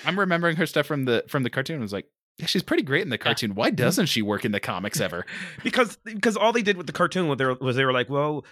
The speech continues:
Speaker 3: we wanna, what if we just gave Mary Jane Watson powers?" <laughs> That was, that was her entire character in the cartoon,
Speaker 2: Mm-hmm.
Speaker 3: and I, I enjoyed the cartoon. It was one
Speaker 1: Yeah.
Speaker 3: of the things my
Speaker 1: It,
Speaker 3: early
Speaker 1: it's,
Speaker 3: superhero
Speaker 1: it's a good cartoon.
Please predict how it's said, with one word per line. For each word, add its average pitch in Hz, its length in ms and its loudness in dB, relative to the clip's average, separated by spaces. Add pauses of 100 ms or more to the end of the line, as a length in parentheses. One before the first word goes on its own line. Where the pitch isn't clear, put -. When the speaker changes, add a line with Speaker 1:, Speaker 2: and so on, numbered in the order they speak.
(220)
Speaker 3:
we 147 140 4
wanna, 190 420 2 (580)
what 180 160 -2
if 233 100 -4
we 254 80 -2
just 180 220 -4
gave 175 220 0
Mary 151 240 2
Jane 135 260 -2
Watson 123 460 -4
powers?" 180 440 0 (240)
<laughs> 294 60 -2 (1200)
That 190 160 4
was, - 220 -8 (960)
that 185 160 4
was 170 280 -4 (100)
her 160 220 4
entire 143 300 2
character 139 400 0
in 113 80 -2
the 107 60 -8
cartoon, 104 380 -4
Speaker 2:
Mm-hmm. 104 300 0
Speaker 3:
and 156 120 2
I, 202 320 4
I 190 100 6
enjoyed 147 300 0
the 131 60 -10
cartoon. 87 320 -12
It - 20 -18
was 107 160 -18
one 113 260 -4
Speaker 1:
Yeah. 120 60 -2
Speaker 3:
of 117 100 -4
the 120 60 -2
things 117 280 -4
my 117 120 -2
Speaker 1:
It, - 100 -6
Speaker 3:
early 123 160 0
Speaker 1:
it's, 131 200 0
Speaker 3:
superhero 117 180 -6
Speaker 1:
it's 226 120 0
a 339 80 4
good 160 200 0
cartoon. 208 340 0